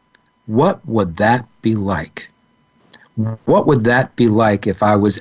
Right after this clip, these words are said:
at that goal?" And as you visualize it,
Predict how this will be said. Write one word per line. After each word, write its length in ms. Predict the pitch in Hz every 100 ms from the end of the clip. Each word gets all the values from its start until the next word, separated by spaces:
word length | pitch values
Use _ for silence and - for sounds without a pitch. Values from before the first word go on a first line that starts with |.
| 104
at 240 | 95 98
that 260 | 98 92 -
goal?" 380 | 98 92 80 - _ _ _ _ - -
And 200 | 120 113
as 300 | 117 131 151
you 100 | 165
visualize 840 | 139 185 185 156 127 110 101 95
it, 140 | 101